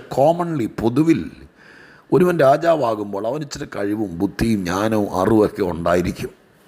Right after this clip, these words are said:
അങ്ങനെയുള്ള ഒരാളാണല്ലോ രാജാവാകാൻ ഉള്ള സാധ്യത. ന്യായാധിപനാകണമെങ്കിലോ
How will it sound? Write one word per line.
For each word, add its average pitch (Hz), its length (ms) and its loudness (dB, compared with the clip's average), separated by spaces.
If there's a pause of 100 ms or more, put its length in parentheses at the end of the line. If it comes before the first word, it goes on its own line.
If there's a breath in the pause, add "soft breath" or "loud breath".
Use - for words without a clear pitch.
(760 loud breath)
അങ്ങനെയുള്ള 117 380 2
ഒരാളാണല്ലോ 113 580 0
രാജാവാകാൻ 104 1200 0 (140)
ഉള്ള 98 200 -2
സാധ്യത. 98 520 -2 (260)
ന്യായാധിപനാകണമെങ്കിലോ 156 1080 0